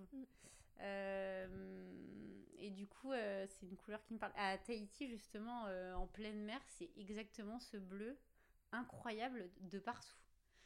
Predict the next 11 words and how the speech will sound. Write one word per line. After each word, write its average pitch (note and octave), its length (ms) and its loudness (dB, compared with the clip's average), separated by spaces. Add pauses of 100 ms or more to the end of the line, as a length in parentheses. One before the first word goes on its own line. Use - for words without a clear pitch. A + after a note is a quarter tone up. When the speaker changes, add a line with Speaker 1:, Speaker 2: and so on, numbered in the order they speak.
(200)
Speaker 2:
Ça G3 180 4
m'a F#3+ 160 6
choquée. G#3 480 0
J'étais - 300 0
vraiment, G#3+ 480 8
euh, F#3 160 6
j'étais, - 280 -8
ah, E3+ 100 -8 (220)
ouah, A3 80 -4
mais, F#3 160 -4 (140)
oh, B3 40 -6